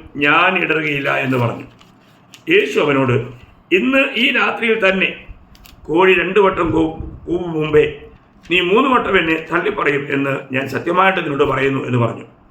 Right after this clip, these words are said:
അവനോ, "നിന്നോടുകൂടെ മരിക്കേണ്ടി വന്നാലും ഞാൻ നിന്നെ തള്ളിപ്പറയുകയില്ല" എന്ന് അധികമായി പറഞ്ഞു. അങ്ങനെ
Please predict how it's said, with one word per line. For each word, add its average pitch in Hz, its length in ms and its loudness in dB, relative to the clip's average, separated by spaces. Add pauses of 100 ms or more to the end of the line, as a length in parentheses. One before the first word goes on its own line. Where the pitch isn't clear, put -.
(440)
അവനോ, 120 380 4 (920)
"നിന്നോടുകൂടെ 165 580 2
മരിക്കേണ്ടി 175 480 -2
വന്നാലും 143 420 2 (580)
ഞാൻ 175 240 0
നിന്നെ 185 220 -2 (120)
തള്ളിപ്പറയുകയില്ല" 151 720 0 (320)
എന്ന് 131 180 0 (240)
അധികമായി 151 640 2
പറഞ്ഞു. - 260 -10 (680)
അങ്ങനെ 151 200 2